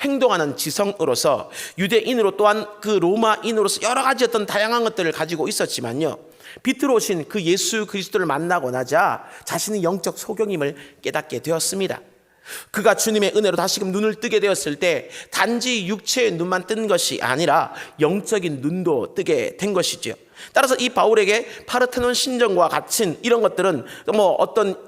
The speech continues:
이교의 예배를 드리는 장소에 불과했지 결코 아름다운 건축물이 아니었던 것이고, 또 거기에 더해서 아무리 아름다운 어떤 무슨 문화가 존재한다 해도 하나님이 거주하지, 거주하지 않으신다면 그 모든 것은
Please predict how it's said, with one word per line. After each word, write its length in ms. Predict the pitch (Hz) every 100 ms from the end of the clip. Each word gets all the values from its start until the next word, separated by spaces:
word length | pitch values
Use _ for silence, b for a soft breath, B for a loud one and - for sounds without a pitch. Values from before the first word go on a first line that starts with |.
| -
이교의 560 | 226 214 247 233 175
예배를 320 | 151 185 285
드리는 200 | 240 190
장소에 340 | 170 151 160 165
불과했지 520 | 170 175 151 - 170
결코 260 | 247 254 294
아름다운 460 | 151 175 202 202
건축물이 540 | 180 185 - 190 175 165 B B
아니었던 520 | 127 156 226 - 143
것이고, 460 | 120 - 104 110 B B
또 140 | 269 247
거기에 280 | 254 254 208
더해서 520 | 170 151 151 175 - B B
아무리 560 | - 240 302 285 233 -
아름다운 480 | 202 226 254 254 233
어떤 320 | 214 214 190
무슨 340 | 196 226 190
문화가 420 | 143 208 202 175
존재한다 500 | - 160 160 185 175
해도 380 | 151 147 180 - B -
하나님이 300 | 247 226 220
거주하지, 480 | - - 170 160 151 - B B - - _ _ _
거주하지 480 | - 156 208 180 165
않으신다면 680 | 117 135 175 151 123 143 120 B -
그 100 | 226
모든 260 | 151 185
것은 220 | 170 175